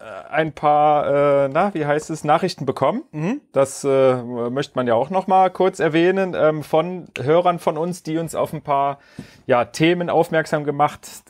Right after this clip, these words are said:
Speaker 1: haben, die wir vielleicht, äh, mal unterbringen können. Und das werden wir auch definitiv machen. Da werden wir bestimmt noch mal den ein oder anderen O-Ton, äh, einfangen.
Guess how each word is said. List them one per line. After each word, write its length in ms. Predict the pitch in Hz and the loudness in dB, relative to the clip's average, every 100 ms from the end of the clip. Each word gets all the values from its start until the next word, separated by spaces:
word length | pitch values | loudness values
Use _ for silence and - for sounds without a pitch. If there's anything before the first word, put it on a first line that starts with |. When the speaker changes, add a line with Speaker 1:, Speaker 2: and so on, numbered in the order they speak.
| _ | _
Speaker 1:
haben, 640 | - 117 143 170 175 170 151 | -10 0 4 4 2 -2 -2
die 160 | 143 | -2
wir 100 | 143 | -2
vielleicht, 520 | 139 135 131 135 - | -2 0 0 -2 -6
äh, 180 | 107 127 | 2 2
mal 200 | 127 123 | 4 2
unterbringen 680 | - 143 156 120 117 113 107 | 2 0 -2 -2 -2 -2 -4
können. 420 | - 202 247 233 | -2 0 0 -2
Und 320 | - 156 143 | 0 0 0
das 160 | 147 143 | -2 0
werden 220 | 139 143 | 2 2
wir 80 | 131 | 2
auch 80 | 123 | 0
definitiv 520 | 143 135 127 117 113 | -2 -2 -4 -4 -2
machen. 220 | 139 185 | -2 0
Da 120 | 175 135 | -2 0
werden 160 | 139 | 0
wir 60 | 135 | -2
bestimmt 360 | 127 - 156 | -4 -2 -4
noch 140 | 151 139 | -2 -2
mal 100 | 131 | -2
den 140 | 123 | -2
ein 160 | 120 139 | -2 -2
oder 160 | 139 | 2
anderen 380 | 117 127 120 123 | 2 2 0 0
O-Ton, 640 | - 143 165 - 165 165 165 | 2 0 2 0 2 2 0
äh, 260 | 113 139 139 | 0 2 2
einfangen. 640 | 127 151 - 151 156 165 | 2 0 -2 -2 -2 -6